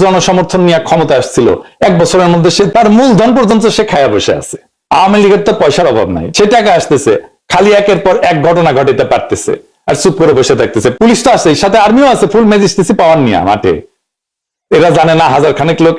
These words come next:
একসাথে হইতেছে আওয়ামী লীগের, কই হইতেছে? এদের ইন্টেলিজেন্স নেটওয়ার্ক কি এতই দুর্বল? এই এত দুর্বল হইলে ইলেকশন করবে কিভাবে আর ধরবে কি? ওয়াকারই তো প্রোটেকশন দেয় আওয়ামী লীগের মিছিলকে যে ধরা যাবে না, সেজন্য করতে পারে আওয়ামী লীগের মিছিল। প্রফেসর ইউনূস এখনো পরিস্থিতি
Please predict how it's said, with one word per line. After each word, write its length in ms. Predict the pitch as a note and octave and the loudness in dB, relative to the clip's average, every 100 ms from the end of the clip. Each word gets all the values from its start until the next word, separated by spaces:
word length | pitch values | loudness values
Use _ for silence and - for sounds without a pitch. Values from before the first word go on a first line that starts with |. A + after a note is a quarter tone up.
| C3 | -2
একসাথে 240 | B2+ B2+ D#3 | -2 0 0
হইতেছে 280 | C#3+ C#3+ C#3+ | 2 0 0
আওয়ামী 140 | C3 B2+ | 0 0
লীগের, 220 | B2+ D3 - _ _ D#3 | 2 0 -4 _ _ 0
কই 120 | E3 | 2
হইতেছে? 360 | - - C3 D3 C#3+ - - | 2 0 -2 -2 -4 -6 -2
এদের 140 | C#3 F#3 | 0 2
ইন্টেলিজেন্স 420 | F#3 F3 D3+ E3+ E3 E3+ | 2 2 2 2 0 -2
নেটওয়ার্ক 320 | C#3+ E3 - | 0 0 0
কি 80 | F3 E3 | 0 0
এতই 160 | D3 F3+ | 2 2
দুর্বল? 380 | E3 D#3 D#3 A#2+ - - _ _ _ | 2 2 2 0 -2 -10 _ _ _
এই 120 | F#3 F#3+ F#3+ | 0 2 2
এত 80 | F#3+ F#3+ | 0 2
দুর্বল 240 | F#3+ F3+ F3 | 2 4 4
হইলে 140 | F#3 F#3 E3+ | 4 2 2
ইলেকশন 280 | E3+ G3 E3+ | 2 0 0
করবে 180 | D#3+ B2+ | 0 0
কিভাবে 320 | G#2+ F#2+ E2+ D#2 - _ _ _ _ | 0 0 0 -4 -8 _ _ _ _
আর 80 | D3+ D3+ | 0 2
ধরবে 240 | A#3+ A3+ F#3 | 2 2 0
কি? 100 | A#2+ E2 - _ - | -2 -2 -6 _ 0
ওয়াকারই 380 | A3+ A#3 A#3 B3 | 2 2 2 0
তো 40 | B3+ A#3 | 0 0
প্রোটেকশন 360 | G#3 - G3+ E3+ | -2 -2 -2 0
দেয় 140 | D3 C#3 | 2 2
আওয়ামী 180 | C#3+ C#3+ | 2 2
লীগের 180 | C3 A2+ | 2 0
মিছিলকে 400 | G#2 G#2 F2+ D2+ C2+ _ _ - | -2 -4 -4 -6 -10 _ _ -2
যে 60 | E3 F#3+ | 0 2
ধরা 160 | G#3 E3+ | 2 0
যাবে 180 | B2+ B2+ | -2 -4
না, 60 | C3+ - | -6 -4
সেজন্য 260 | A3 C#4 D4+ D4+ | 0 2 2 0
করতে 180 | C#4+ - | -2 0
পারে 120 | C#3+ A2 | 0 0
আওয়ামী 180 | B2 A#2+ | 0 0
লীগের 200 | G#2+ G2 | -2 -4
মিছিল। 260 | F2 - - - _ _ | -6 -8 -10 -12 _ _
প্রফেসর 300 | F#3 G3+ C4+ C#4+ | 0 2 2 2
ইউনূস 220 | D4+ - F#3+ | 2 0 -2
এখনো 240 | G3 B3 D4+ D4+ | 0 2 0 0
পরিস্থিতি 340 | A#3 G#3+ F#3+ | 0 0 0